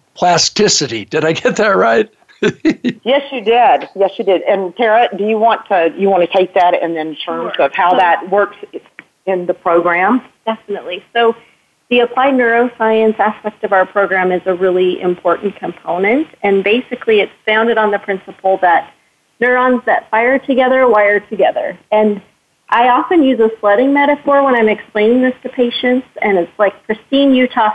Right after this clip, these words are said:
Speaker 3: snow. A baby brain is born, and, um, those connections, all those connections are happening as they're learning new information.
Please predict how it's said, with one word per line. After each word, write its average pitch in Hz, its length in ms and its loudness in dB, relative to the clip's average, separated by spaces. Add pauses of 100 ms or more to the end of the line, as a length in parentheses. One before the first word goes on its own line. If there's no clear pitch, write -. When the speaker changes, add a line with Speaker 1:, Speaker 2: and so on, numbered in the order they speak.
Speaker 3:
snow. 160 300 -2 (160)
A 208 100 2
baby 247 460 2
brain 240 340 2
is 240 180 0
born, 214 540 0 (580)
and, 226 380 2
um, 196 480 0
those 220 200 2
connections, 254 580 0
all 240 200 2
those 254 240 2
connections 233 540 -2
are 185 80 0
happening 208 500 -4
as 190 140 -4
they're 190 180 2
learning 233 420 2
new 214 180 2
information. - 760 -4